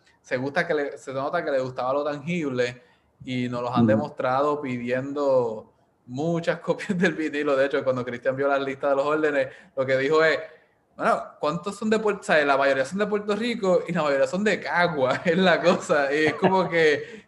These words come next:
Speaker 1: que hay en Cagua, no, en verdad que no, no, nos gusta eso y nos gusta sentirnos apoyados porque en verdad que dicen que nadie es profeta en su propia
Speaker 2: Sí.
Speaker 1: tierra, pero aquí hay gente que está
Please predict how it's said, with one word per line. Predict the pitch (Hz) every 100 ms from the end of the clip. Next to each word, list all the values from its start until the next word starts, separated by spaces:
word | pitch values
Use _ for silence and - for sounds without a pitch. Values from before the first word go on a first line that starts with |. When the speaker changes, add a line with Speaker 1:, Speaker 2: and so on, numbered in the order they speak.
| _
Speaker 1:
que | - 151
hay | 180
en | 208 202
Cagua, | 220 214 214 185 160
no, | 131 123 127
en | 127
verdad | 123 123
que | 151 151
no, | 143 127
no, | 127 120 113 - _ _ -
nos | 135 127
gusta | 139 - 175 160
eso | 175 180 185
y | 156 143
nos | 131 120
gusta | 127 160
sentirnos | 185 170 175 185
apoyados | 185 180 160 202 226
porque | 175 147
en | 135
verdad | 127 123
que | 156 165 139 131 131 _ _ 139
dicen | 139 156
que | 165
nadie | 160 170
es |
profeta | 175 165 165
en | 165
su | 165
propia | 127 127
Speaker 2:
Sí. |
Speaker 1:
tierra, | 165 202 214
pero | 160 139 131
aquí | 120 127
hay | 135
gente | 151 170
que | 165
está | 160 165 165 160